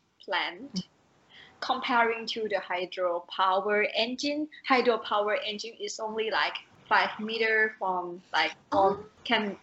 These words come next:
Speaker 1: can you remember that? Like, I mean, the, the installation and the machine, the hydro, yeah, the, the hydropower machine is not that big, but they
Speaker 2: Mm.
Speaker 1: can provide, like, they can provide the electricity for the two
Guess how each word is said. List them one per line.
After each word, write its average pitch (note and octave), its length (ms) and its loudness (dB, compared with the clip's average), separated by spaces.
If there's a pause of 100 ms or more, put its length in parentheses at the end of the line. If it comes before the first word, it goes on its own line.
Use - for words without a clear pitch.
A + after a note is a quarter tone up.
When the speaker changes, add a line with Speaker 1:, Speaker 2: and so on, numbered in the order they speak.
Speaker 1:
can A#3 140 -6
you G#3+ 100 0
remember G#3 380 2
that? F3 200 4 (160)
Like, A#3 280 6 (540)
I D#4+ 200 6
mean, D4 180 0
the, G#3+ 340 4 (360)
the B3 160 -2
installation B3+ 920 0
and G3+ 160 -4
the F#3 100 -2
machine, G#3 720 -2
the F3+ 140 2
hydro, F3+ 800 -2 (320)
yeah, F#3+ 260 6
the, G#3 280 6
the G#3 60 6
hydropower G3+ 680 6
machine D#3+ 360 -2
is - 180 -6
not G3 180 2
that D#3+ 140 0 (120)
big, E3+ 300 -6 (280)
but G3 140 2
they F#3+ 140 2
Speaker 2:
Mm. B3 80 0
Speaker 1:
can F3+ 160 0 (140)
provide, F3 480 4
like, - 320 -6 (720)
they A#3 80 8
can B3 120 2
provide G#3 300 6
the F#3+ 160 0
electricity A#3 840 -4
for F#3 380 4
the E3 260 0
two G3 480 -2